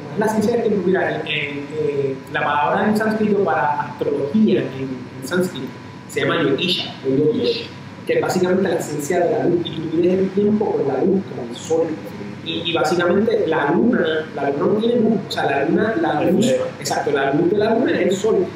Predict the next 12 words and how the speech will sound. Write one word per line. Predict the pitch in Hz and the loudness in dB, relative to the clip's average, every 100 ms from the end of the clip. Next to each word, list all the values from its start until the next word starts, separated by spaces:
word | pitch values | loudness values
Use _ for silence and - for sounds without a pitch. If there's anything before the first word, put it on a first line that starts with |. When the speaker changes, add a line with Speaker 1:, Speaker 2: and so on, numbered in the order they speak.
| - - | -10 -8
Speaker 1:
y | 160 | -2
con | 165 156 | 2 2
las | 147 143 | 2 0
luminarias, | 147 147 185 240 233 180 - - - | 0 0 0 2 2 0 -2 -10 -8
el | |
sol | - 147 | -6 -4
y | |
la | 165 | -2
luna, | 190 233 285 | 0 2 0
tú | 147 135 | -2 -2
mides | 139 - | -2 -2
el | 233 | -4